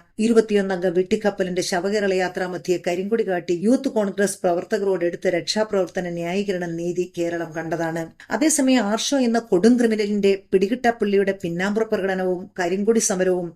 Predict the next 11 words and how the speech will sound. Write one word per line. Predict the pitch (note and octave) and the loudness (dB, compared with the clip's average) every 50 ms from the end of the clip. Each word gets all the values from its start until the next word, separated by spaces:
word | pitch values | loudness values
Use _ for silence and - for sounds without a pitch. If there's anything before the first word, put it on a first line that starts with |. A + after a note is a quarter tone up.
| - _ - G3 | -12 _ 0 2
ആരിഫ് | G#3+ A#3 B3+ A#3+ G#3+ - | 4 4 4 2 2 2
ഖാനെ | A#3+ A#3 A3+ A3+ A3+ G#3+ | 4 4 4 4 4 4
തെമ്മാടി | A3+ G#3+ G#3 G#3 G#3 G3+ G3 G#3 G3 F#3+ | 2 2 2 0 2 2 2 2 2 2
വിളികളുമൊക്കെ | G3 G3 F#3 G3 G3 F#3+ F#3+ F#3 F#3 - G3 F#3 F#3 - - - E3 | 0 0 0 -2 -2 -2 -4 -6 -2 0 0 0 0 -4 -6 -6 -4
ലോകോത്തര | F3 F3+ F3 E3+ G3 G3+ G#3+ G#3+ G#3+ A#3+ A#3+ A#3 A3 | -2 -2 0 0 0 0 0 0 0 0 0 0 0
മാതൃകയായി | G#3+ G#3 G3+ G3+ G3 F#3 G3 G3 F#3+ F3 F3 - - | -2 -4 -4 -4 -2 0 0 0 -2 -2 -6 -6 -2
കേരള | F#3+ F#3 F3+ F#3+ G3+ G3 G3 | -2 0 0 0 -2 -4 -2
വിദ്യാഭ്യാസ | F3 F#3+ F#3+ F#3+ G3 F#3 F#3 - F#3+ F3 | -2 -2 -2 -2 -4 -6 -4 -4 -6 -6
രംഗത്തെ | F3+ F3+ F3 F3 - F3 D#3+ - | -6 -6 -6 -6 -6 -6 -4 -6
സംരക്ഷിക്കാൻ | F#3 E3+ F#3+ G3 A3 G#3+ - G#3 F#3+ F#3+ F#3 F3+ F3 F3 | -6 -6 -4 -4 -6 -4 -6 -6 -4 -4 -4 -4 -4 -4
വേണ്ടിയുള്ള | F3 F3 F#3 F3+ F3 E3+ E3+ | 0 0 2 2 2 2 2